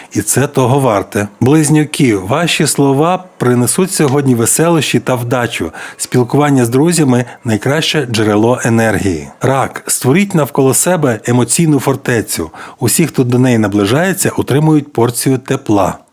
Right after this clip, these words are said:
Лев. Ви сьогодні сяєте як ніколи. Не соромтеся виходити на сцену та демонструвати свій оптимізм. Діва. Ви знайдете найефективніший і найприємніший шлях до завершення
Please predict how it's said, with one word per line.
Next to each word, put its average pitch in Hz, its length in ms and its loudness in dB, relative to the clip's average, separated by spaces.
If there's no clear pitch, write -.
Лев. 120 480 0
Ви 180 180 2
сьогодні 160 440 0
сяєте 147 460 -2
як 135 260 0
ніколи. 113 580 0
Не 117 100 0
соромтеся 147 560 0
виходити 123 560 0
на 117 140 2
сцену 156 580 0
та 120 140 0
демонструвати 120 720 0
свій 135 280 0
оптимізм. 95 800 -2
Діва. 113 440 0
Ви 147 220 0
знайдете 139 500 0
найефективніший 127 1300 0
і 117 80 2
найприємніший 120 840 0
шлях 139 320 -2
до 110 160 0
завершення 117 640 0